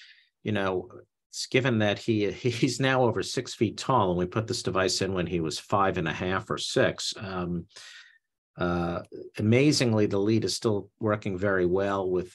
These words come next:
adequate sensing and pacing, et cetera. But, um,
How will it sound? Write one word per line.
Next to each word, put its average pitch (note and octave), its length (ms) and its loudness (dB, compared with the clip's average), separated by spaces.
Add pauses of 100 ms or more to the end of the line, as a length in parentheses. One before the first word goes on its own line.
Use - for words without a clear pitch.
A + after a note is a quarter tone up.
adequate F2+ 520 -6
sensing E2+ 640 -2
and D2+ 120 -8
pacing, F2 600 -2
et - 100 -14
cetera. D#2+ 520 -4
But, E2 360 -6
um, D#2+ 460 -4